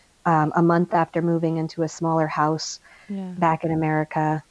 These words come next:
Speaker 1: um, he, he's just been a, a very surprising little boy. But, um, yeah, going into labor at thirty-eight weeks and two days, um, in ikea, I think, but I tried to, to play it off and hope that it wasn't.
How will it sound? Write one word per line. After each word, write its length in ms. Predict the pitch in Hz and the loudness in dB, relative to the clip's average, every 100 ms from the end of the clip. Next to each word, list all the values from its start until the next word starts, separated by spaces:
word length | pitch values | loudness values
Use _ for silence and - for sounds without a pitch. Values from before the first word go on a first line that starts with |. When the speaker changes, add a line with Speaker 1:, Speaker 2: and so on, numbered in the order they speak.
| 160 | 0
Speaker 1:
um, 400 | 160 156 147 156 _ _ _ - | 2 2 0 -8 _ _ _ -4
he, 220 | 175 190 | 2 4
he's 380 | - 175 185 175 | 4 4 2 2
just 220 | 175 170 170 | 0 -2 -4
been 100 | 160 | -4
a, 100 | 160 | -4
a 60 | 165 | 0
very 240 | 165 160 | 0 0
surprising 720 | - - 160 156 156 151 170 - | -4 -6 -4 -2 -4 -6 -10 -8
little 160 | 156 151 | -6 -4
boy. 260 | 151 147 - | -2 -4 -2
But, 380 | 180 175 156 - - - - - - _ - | 0 2 2 0 -8 -20 -20 -20 -20 _ 0
um, 460 | 185 165 156 156 - - | 4 4 4 0 -6 -2
yeah, 360 | 196 190 165 147 - 190 | 4 6 6 0 -12 -8
going 300 | 185 185 196 | 0 2 2
into 160 | 190 185 | 2 2
labor 320 | 180 175 175 | 4 4 0
at 120 | 165 - | -2 -2
thirty-eight 460 | 175 175 175 170 | 0 2 0 0
weeks 360 | 165 160 - - | -2 -4 -6 -8
and 100 | 160 | -8
two 200 | - 170 | -2 0
days, 500 | 170 151 151 156 - _ _ _ _ - | 2 2 -2 -4 -12 _ _ _ _ -6
um, 440 | 160 151 143 139 - _ _ | -2 0 -2 -6 -14 _ _
in 180 | 180 170 | 0 2
ikea, 680 | 151 147 - 202 190 143 135 | 2 -4 -6 0 2 2 0
I 120 | 160 | -2
think, 420 | 151 156 143 - - _ | -4 -4 -4 -6 -16 _
but 220 | - 131 - _ _ _ - - - - - _ - | -6 -6 -8 _ _ _ -20 -20 -20 -20 -20 _ 0
I 60 | 196 | 2
tried 280 | 220 240 214 | 6 6 6
to, 80 | 196 | 2
to 320 | - - - | -2 -20 -10
play 280 | - 220 196 | 2 4 6
it 60 | 190 | 6
off 340 | 175 160 156 | 6 4 0
and 120 | 175 | -2
hope 220 | 185 180 | 0 0
that 80 | 175 | 0
it 100 | 170 170 | 0 0
wasn't. 340 | 156 - | -2 -2